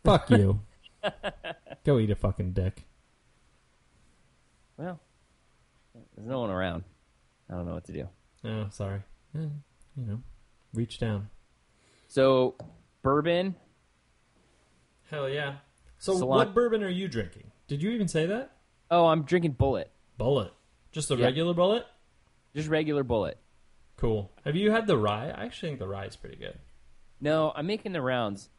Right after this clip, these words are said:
Speaker 2: You know, so I, I made this decision, and, you know, I've had,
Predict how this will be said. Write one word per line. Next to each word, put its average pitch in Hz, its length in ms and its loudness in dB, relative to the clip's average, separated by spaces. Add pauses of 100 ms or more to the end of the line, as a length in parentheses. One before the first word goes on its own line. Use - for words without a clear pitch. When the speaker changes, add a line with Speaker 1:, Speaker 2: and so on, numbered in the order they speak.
Speaker 2:
You 123 140 -6
know, 120 240 -4
so 135 160 2
I, 123 80 4 (180)
I 123 80 -2
made 131 200 0
this 131 120 -6
decision, 131 760 -6 (100)
and, 107 520 -4 (1700)
you 110 100 -4
know, 104 60 2
I've 95 80 0
had, 101 500 2